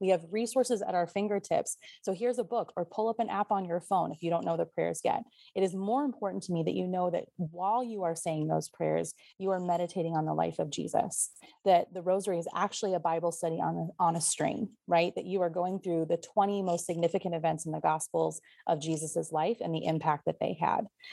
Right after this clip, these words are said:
That is why it will change hearts. That is why it will, will change families. And that is why it will change our culture, is because it's not just some route prayers that we say as fast as we possibly can. It is because you are thinking, you are raising your mind and your heart to contemplate the mysteries of Christ.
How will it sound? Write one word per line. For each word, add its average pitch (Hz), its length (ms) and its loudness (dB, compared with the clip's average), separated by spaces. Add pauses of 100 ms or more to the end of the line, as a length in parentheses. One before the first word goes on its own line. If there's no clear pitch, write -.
(300)
That 202 240 2
is 220 140 0
why 170 180 2
it 165 120 0
will 160 120 -2
change 160 340 -4
hearts. 165 280 4 (120)
That 170 220 2
is 175 120 0
why 175 160 4
it 175 80 -2
will, 160 140 -4 (120)
will 160 180 2
change 151 320 -2
families. 208 420 0
And 165 160 -2
that 160 140 2
is 165 100 -2
why 160 140 4
it 160 80 0
will 151 120 -2
change 156 280 -2
our 156 180 2
culture, 226 380 0
is 160 180 -4
because 175 260 0
it's 170 160 -4
not 180 220 0
just 180 200 -4
some 160 240 2 (320)
route 175 300 0
prayers 170 300 0
that 170 100 -6
we 160 100 -6
say 165 200 2
as 156 120 -2
fast 170 320 -2
as 165 100 -6
we 165 100 0
possibly 160 500 -2
can. 170 400 0 (240)
It 175 80 2
is 175 100 4
because 170 300 0
you 180 140 0
are 160 140 2 (180)
thinking, 202 360 0
you 175 100 2
are 160 100 2
raising 175 520 0
your 151 120 0
mind 160 380 2
and 170 120 0
your 156 120 -2
heart 175 340 -2 (380)
to 170 120 4
contemplate 185 800 0
the 165 100 -2
mysteries 165 540 0
of 156 160 -2
Christ. 233 420 0